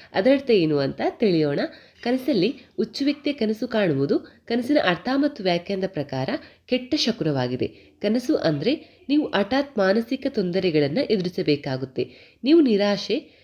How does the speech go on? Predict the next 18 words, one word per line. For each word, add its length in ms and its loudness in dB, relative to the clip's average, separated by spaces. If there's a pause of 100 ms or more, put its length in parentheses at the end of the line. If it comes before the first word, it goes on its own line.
(160)
ಮತ್ತು 300 -2 (340)
ಭ್ರಮ 300 6
ನಿರಾಸಗೊಳ್ಳುತ್ತೀರಾ. 960 2 (360)
ಏನಾದ್ರೂ 340 2
ಕೆಟ್ಟದ್ದು 520 -2
ಸಂಭವಿಸುತ್ತೆ 880 0
ಎಂಬ 180 -2 (400)
ಭಯವು 480 2 (180)
ನಿಮ್ಮನ್ನ 360 2
ತೊಂದರೆಗೆ 960 0
ಸಿಲುಕಿಸುತ್ತೆ 640 0
ಅಂತ 280 -4
ಅರ್ಥ. 220 -4 (420)
ಕನಸಲ್ಲಿ 640 -2 (140)
ಹುಚ್ಚುತನದ 580 -2
ವ್ಯಕ್ತಿಯನ್ನ 440 -2
ನೋಡುವ 320 0
ಕನಸುಗಳು 640 -2